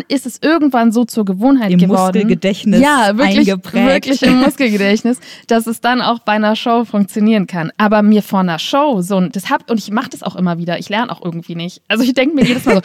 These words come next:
Speaker 2: <laughs>
Speaker 1: "Jetzt mach ich das und das in der Show." Nö, mach ich nicht. Rückblickend dann so, "Nö." <laughs>
Speaker 2: Ich glaub, das ist bei mir tatsächlich anders, weil ich find, gerade da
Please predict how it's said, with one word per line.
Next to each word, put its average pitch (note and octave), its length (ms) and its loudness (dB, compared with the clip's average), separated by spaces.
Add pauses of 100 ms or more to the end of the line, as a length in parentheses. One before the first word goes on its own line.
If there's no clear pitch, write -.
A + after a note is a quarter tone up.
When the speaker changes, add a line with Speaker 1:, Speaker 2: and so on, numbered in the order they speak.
(120)
Speaker 2:
<laughs> - 120 -20 (100)
Speaker 1:
"Jetzt A#3 220 -6
mach G3+ 160 -2
ich F#3 140 -6
das F3+ 180 -6
und F#3 60 -2
das E3+ 160 -8
in E3+ 100 -8
der F3 100 -4
Show." E3+ 280 -8
Nö, F3+ 360 -2
mach A#3 220 -2
ich - 180 -6
nicht. E3+ 240 -10 (140)
Rückblickend A3 500 -2
dann F#3+ 120 0
so, F3+ 200 -4
"Nö." F#3 200 0 (260)
<laughs> - 160 -2 (2000)
Speaker 2:
Ich - 120 -6
glaub, G4+ 140 -2
das G#4+ 160 -4
ist F#4 120 -6
bei E4 80 -2
mir D4 120 -2
tatsächlich E4+ 480 -8
anders, C4+ 840 -8 (380)
weil A#3 300 -2
ich A#3 140 -8
find, - 280 -8
gerade C4+ 340 -2
da D4+ 480 -4